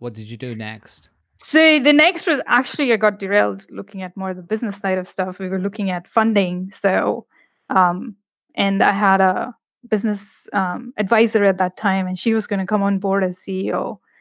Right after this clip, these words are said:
Speaker 2: And so we went looking for funding and we did that cycle. So I burnt some time in that. But in spring of, um, twenty eighteen, she decided she w-,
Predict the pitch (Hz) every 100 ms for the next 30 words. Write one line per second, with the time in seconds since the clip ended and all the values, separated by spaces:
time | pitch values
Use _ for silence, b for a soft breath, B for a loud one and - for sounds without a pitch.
0 | _ _ _ _ - 202 226 214 226 240
1 | 247 226 233 220 - 233 220 208 196 196
2 | 202 185 196 202 - 180 185 180 - 208
3 | 185 214 214 - 185 - 196 196 185 175
4 | 175 170 143 - - _ _ _ _ _
5 | _ _ 214 208 202 - 220 226 220 220
6 | 220 254 269 _ _ - - 320 320 294
7 | 247 - - - - 196 190 - - -
8 | _ - 240 226 214 202 247 220 202 196
9 | 240 226 214 185 185 185 - 190 185